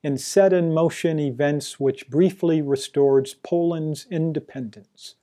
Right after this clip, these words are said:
the time of John Paul two's youth. Mindful of the nation's turning point, Karol's father gave his new son Pilsudski's middle name, Józef.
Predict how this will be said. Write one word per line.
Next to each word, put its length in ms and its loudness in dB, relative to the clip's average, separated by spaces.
the 80 2
time 440 0
of 120 0
John 360 -2
Paul 280 2
two's 420 -2
youth. 440 -8
Mindful 640 4
of 100 0
the 100 2
nation's 560 -2
turning 460 -2
point, 460 -6
Karol's 480 2
father 440 2
gave 340 2
his 180 -4
new 260 -2
son 560 -6
Pilsudski's 760 0
middle 320 2
name, 540 -4
Józef. 640 -4